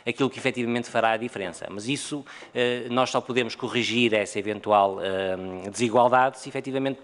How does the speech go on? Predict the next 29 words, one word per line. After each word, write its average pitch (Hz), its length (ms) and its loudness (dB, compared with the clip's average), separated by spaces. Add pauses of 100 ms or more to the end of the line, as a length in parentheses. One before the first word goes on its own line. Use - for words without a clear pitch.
(100)
dermos 131 560 -2 (100)
condições 127 560 0
para 113 160 0
que - 100 -12
os 110 120 -6
utentes 135 480 -2 (260)
possam 123 460 2 (180)
a 120 100 0
qualquer 120 360 2
momento 120 460 0
mudar, 113 480 2 (340)
eh, 101 140 0
alterar 120 480 4
o 110 60 0
médico 117 240 2
de - 60 -12
família 117 320 4
a - 20 -4
que - 80 -8
estão 98 140 -4
associados, 120 640 -2 (280)
e - 60 -18
desde 170 200 0
que - 80 -16
tenham, 110 420 -2
obviamente, 104 640 -8
a 110 80 -12
informação 107 800 -6
essencial, 110 840 0